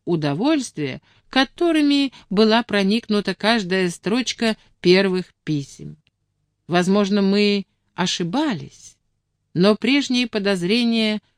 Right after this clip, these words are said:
вновь заговорили во мне. Из Неаполя, конечного пункта их путешествия, молодожены должны были вернуться в Англию к концу октября.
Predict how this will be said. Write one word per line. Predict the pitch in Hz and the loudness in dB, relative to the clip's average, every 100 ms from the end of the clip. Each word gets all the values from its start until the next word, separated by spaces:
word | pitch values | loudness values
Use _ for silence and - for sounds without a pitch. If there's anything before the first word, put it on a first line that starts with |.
| - | -10
вновь | 151 170 165 196 185 - _ | -2 2 2 2 -2 -10 _
заговорили | 151 160 151 147 151 156 156 156 | -6 -4 -2 -2 0 0 0 -2
во | 156 | -2
мне. | 151 139 127 120 - _ _ _ _ _ _ _ _ _ _ _ _ _ _ _ _ _ _ _ _ _ _ _ _ _ _ _ _ - | -4 -4 -4 -6 -10 _ _ _ _ _ _ _ _ _ _ _ _ _ _ _ _ _ _ _ _ _ _ _ _ _ _ _ _ 0
Из | 208 185 | 2 4
Неаполя, | 208 285 339 - 139 131 123 _ _ _ _ _ _ _ | 4 2 -2 -6 -10 -10 -16 _ _ _ _ _ _ _
конечного | 165 185 240 220 - 156 156 | 0 4 4 2 -2 -2 -4
пункта | - 202 190 165 - 143 | -2 0 0 0 -8 -12
их | - 175 170 | -6 -4 -4
путешествия, | - 143 139 - 277 294 - 262 254 254 262 - | -6 -10 -8 -4 -4 -4 -6 -8 -6 -8 -14 -2
молодожены | 196 240 254 277 277 349 349 339 320 - | 2 2 2 0 2 2 2 0 -2 -2
должны | 208 240 254 349 | 0 0 0 0
были | 277 269 226 | 0 0 0
вернуться | 202 196 233 - 262 | 0 0 -2 -4 -6
в | 214 185 | -2 2
Англию | 196 196 196 190 190 190 | 2 2 0 0 0 0
к | - | -2
концу | 180 180 - - 320 - | -2 -2 -4 -4 -4 -4
октября. | 214 - - 147 120 - | -8 -6 -8 -6 -6 -8